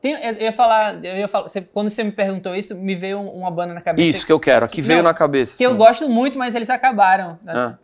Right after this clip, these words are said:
Speaker 1: E é, é foda. E é daqui de São Paulo, chama Ink. Que eu
Speaker 2: Ink.
Speaker 1: sou muito, muito, eu gostava pra caramba do, do, do som deles, de
Speaker 2: Conheceu
Speaker 1: verdade.
Speaker 2: os caras e tudo assim?
Speaker 1: Sim, eram brothers, a gente convivia junto.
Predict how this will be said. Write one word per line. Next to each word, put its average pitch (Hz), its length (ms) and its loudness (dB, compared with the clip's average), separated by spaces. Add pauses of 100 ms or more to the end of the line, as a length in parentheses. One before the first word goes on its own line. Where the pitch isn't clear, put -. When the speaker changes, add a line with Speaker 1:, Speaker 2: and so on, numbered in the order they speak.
Speaker 1:
E 160 220 -12
é, 147 320 -10
é 151 40 -10
foda. 165 280 -2
E 190 40 -4
é 202 60 2
daqui 208 200 -6
de 226 60 -12
São 311 120 -8
Paulo, 202 200 2
chama 214 260 -10
Ink. 208 420 -8 (360)
Que - 120 -6
eu 277 60 4
Speaker 2:
Ink. 269 120 -4
Speaker 1:
sou 294 220 -8
muito, 302 600 -6
muito, 247 240 -10
eu 208 80 -12
gostava 233 400 -4 (160)
pra 220 120 -2
caramba 247 400 -8
do, 202 140 -8
do, 175 140 -12
do 165 180 -14
som 170 240 -14
deles, 160 200 -10
de - 20 -12
Speaker 2:
Conheceu 156 240 4
Speaker 1:
verdade. 185 160 6
Speaker 2:
os - 40 -4
caras 160 300 6
e 113 40 -10
tudo 151 140 -2
assim? 139 160 -6
Speaker 1:
Sim, 214 200 -4
eram 214 240 0
brothers, 185 360 0
a 170 40 -10
gente 170 180 -12
convivia 175 400 -8
junto. 175 420 -10